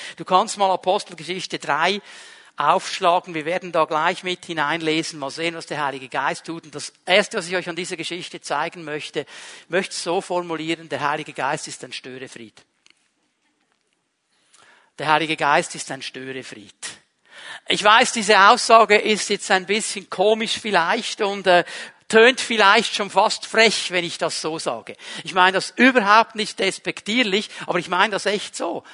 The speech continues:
Der Heilige Geist ist ein Störefried. Und ich werde euch gleich zeigen, wie er das macht und wie er uns eben manchmal stört und dass es gut ist, dass er stört. Apostelgeschichte drei, Vers eins. Eines Tages geschah Folgendes.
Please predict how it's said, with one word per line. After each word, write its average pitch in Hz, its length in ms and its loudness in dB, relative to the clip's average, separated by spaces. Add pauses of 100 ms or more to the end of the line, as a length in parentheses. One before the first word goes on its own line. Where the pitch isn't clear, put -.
Der 160 160 0
Heilige 175 240 0
Geist 180 320 0
ist - 120 -10
ein 151 120 -8
Störefried. 185 720 -6 (180)
Und 165 60 -12
ich 139 80 -10
werde 160 220 0
euch 147 120 -6
gleich 165 320 -2
zeigen, 160 520 -6
wie 175 140 -4
er 165 60 0
das 151 200 -12
macht 151 380 -10 (260)
und 143 220 -16
wie 175 120 -4
er 175 140 2
uns 156 160 -10
eben 139 220 -10
manchmal 135 460 -12
stört 156 420 -12 (260)
und 151 160 -18
dass 135 120 -14
es - 200 -14
gut - 280 -12
ist, - 220 -16
dass 113 160 -16
er 107 60 -18
stört. - 500 -20 (260)
Apostelgeschichte 202 1080 0 (320)
drei, 185 500 4 (720)
Vers 143 280 -4
eins. 143 560 -2 (920)
Eines 214 460 2
Tages 202 500 2
geschah 170 320 -2
Folgendes. 170 840 -4